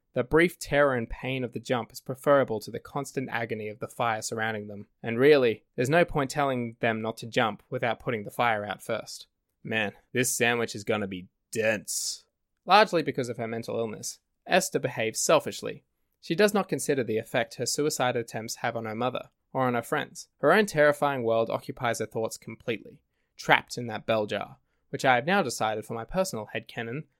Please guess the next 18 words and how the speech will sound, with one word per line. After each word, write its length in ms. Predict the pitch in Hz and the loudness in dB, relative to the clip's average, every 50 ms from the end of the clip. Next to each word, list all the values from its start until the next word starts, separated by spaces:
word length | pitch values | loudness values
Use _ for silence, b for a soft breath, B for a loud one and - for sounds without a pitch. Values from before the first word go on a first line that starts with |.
| _ _ | _ _
that 120 | - 127 110 | -10 -8 -6
inside 340 | 110 - - 170 175 160 127 | -6 -2 2 2 2 2 2
the 40 | |
bell 220 | 104 101 101 107 107 | 0 -2 -2 -2 -2
jar 180 | 127 113 113 | -2 -2 -2
is 100 | 107 107 | -2 -4
both 240 | - - 117 110 - - | -4 -4 -6 -6 -6 -8
Esther 440 | - 156 - - - 156 156 160 - - - | -6 -4 -4 -2 -2 0 0 0 -2 -4 -6
and 180 | 135 120 113 | -8 -8 -8
fire. 380 | - - - 101 95 - - - _ _ _ _ _ _ _ _ _ _ _ | -6 -2 0 0 0 0 -4 -12 _ _ _ _ _ _ _ _ _ _ _
Welcome 300 | - 170 202 - 180 151 | 4 4 4 4 0 -2
to 140 | - 147 123 | -2 0 2
That's 220 | 147 151 151 - | 4 2 4 2
Not 140 | 143 131 - | 0 -2 0
Canon, 280 | - 165 147 113 107 | 2 0 0 0 -2
folks. 400 | 101 - 104 107 - - - - _ _ _ _ _ _ _ _ _ _ _ _ _ _ | -4 -2 -4 -4 -4 -6 -12 -18 _ _ _ _ _ _ _ _ _ _ _ _ _ _
Though 180 | - 175 214 214 | 6 8 8 8
inexperienced, 720 | 185 - - - - 135 120 113 117 113 113 - - - | 8 4 2 0 2 2 4 4 2 0 -4 -8 -12 -18